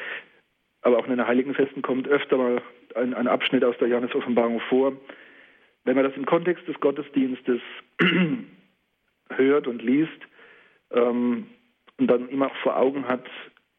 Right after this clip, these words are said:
Christus, der eben sich aufopfert, aber eben in seinem Tod triumphiert, in der Auferstehung, äh,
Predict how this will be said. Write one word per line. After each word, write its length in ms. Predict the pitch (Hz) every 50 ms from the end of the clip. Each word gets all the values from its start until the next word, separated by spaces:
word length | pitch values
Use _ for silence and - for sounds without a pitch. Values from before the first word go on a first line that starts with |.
| _ _ _ _ _
Christus, 460 | - 151 151 147 - - 139 135 131 - - - _ -
der 280 | 123 120 117 117 120
eben 260 | 120 120 120 117 117 - - - - - - - _ _ _ _ _ _ _ _ _ _ _ - -
sich 180 | - - - -
aufopfert, 640 | 107 131 - - - 123 - - 127 127 123 - - - - _ _ _ _ _ _ _ _ -
aber 240 | 120 117 123 117 123
eben 200 | 127 120 131 127
in 260 | 139 143 151 147 143
seinem 300 | 139 135 127 127 120 -
Tod 460 | - 139 135 135 135 135 - - -
triumphiert, 720 | - 139 139 139 139 135 127 - - 135 139 143 139 143
in 100 | 143 127
der 160 | 123 117 -
Auferstehung, 640 | 123 131 - - 131 - - - 127 127 123 123 123 - - - - - - - - - - _ _
äh, 240 | 127 117 117 117